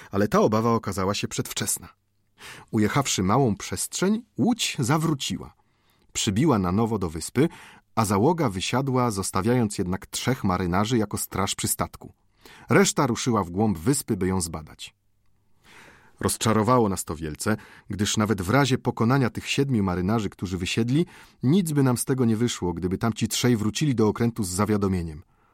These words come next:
Okręt odpłynąłby w takim razie na pewno. Nie było jednak na razie innej rady, jak czekać, co się dalej stanie. Siedmiu marynarzy poszło w głąb wyspy, zaś trzej pozostali zarzucili kotwicę w pewnej od lądu odległości,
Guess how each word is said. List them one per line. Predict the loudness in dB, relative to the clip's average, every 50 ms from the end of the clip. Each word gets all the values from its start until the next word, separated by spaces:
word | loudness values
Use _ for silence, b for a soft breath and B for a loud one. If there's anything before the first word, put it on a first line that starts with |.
| _ _ _ _
Okręt | -2 0 2 2 2 2 0 -2 -6
odpłynąłby | -8 -8 -10 -6 0 2 4 4 4 2 2 0 -2
w | -4
takim | -6 -6 -4 -2 0
razie | 0 2 2 0 0
na | -2 -4
pewno. | -6 -10 -14 -16 -18 -20 -20 _ _ _ _ _ _ _ _ _ _ _ _ _ _ B B B B B B B 0
Nie | 2 4
było | 6 6 6 6
jednak | 6 4 2 0 -2 -2 0
na | 0 2
razie | 2 2 0 -2
innej | -2 -2 0 0 2 2 2 2 2 0 0 -2
rady, | -2 -2 -2 -2 -2
jak | -4 -4 -6 -8 -10 _
czekać, | -2 0 0 0 0 -2 -4 -4 -4 -6 -8
co | -6 -4 -4
się | -4 -4 -4
dalej | -6 -6 -4 -4 -4 -4
stanie. | -4 -6 -8 -8 -12 -16 -18 -20 -20 _ _ _ _ _ _ _ _ _ _ _ _ _ _ _ _ _ _ B B B B B B B
Siedmiu | -2 0 2 2 4 4 2 2
marynarzy | 2 0 -2 -2 0 0 0 0 0 -2
poszło | -4 _ -6 -6 -4 -4 -4 -4 -4
w | -4
głąb | -4 0 0 2 0 0
wyspy, | -2 -4 -4 -4 -6 -10 -14 -20 b b b b b b b b
zaś | -6 -4 -4 -4 -4
trzej | -2 0 2 2 2 2 0
pozostali | 0 -2 -4 -4 -4 -2 -2 0 0 0 0 -2 -4 b b b b -4
zarzucili | -2 0 0 0 -2 -2 -2 -2 0
kotwicę | 0 -2 -4 -4 -6 -4 -4 -4
w | -6 -4
pewnej | _ -4 -2 0 0 2 2 0 0
od | -2 -2 0
lądu | 0 2 2 2 2 2
odległości, | 2 0 0 -2 -2 -2 -2 -4 -4 -4 -4 -2 -4